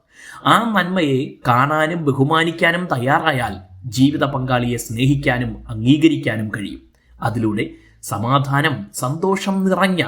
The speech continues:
ഒരു കുടുംബജീവിതം നയിക്കാനും തലമുറകളെ നന്നായി വളർത്താനും സാധിക്കും. പങ്കാളികൾ പരസ്പരം ദൈവം നൽകിയ നന്മയാണ് എന്ന് ചിന്തിക്കാനും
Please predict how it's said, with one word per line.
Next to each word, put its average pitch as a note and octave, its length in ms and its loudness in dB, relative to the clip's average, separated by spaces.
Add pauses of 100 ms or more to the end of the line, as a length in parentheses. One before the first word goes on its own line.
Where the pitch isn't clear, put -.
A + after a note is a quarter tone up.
(200)
ഒരു C3+ 100 4
കുടുംബജീവിതം C3 640 0
നയിക്കാനും A2+ 500 0 (480)
തലമുറകളെ D3+ 480 2
നന്നായി B2 480 0
വളർത്താനും A#2 680 -2
സാധിക്കും. G2 500 -8 (800)
പങ്കാളികൾ F#3+ 760 2
പരസ്പരം C#3 600 0 (180)
ദൈവം G3+ 520 4
നൽകിയ E3 340 2
നന്മയാണ് F3 640 2
എന്ന് E3 320 0
ചിന്തിക്കാനും B2+ 680 -4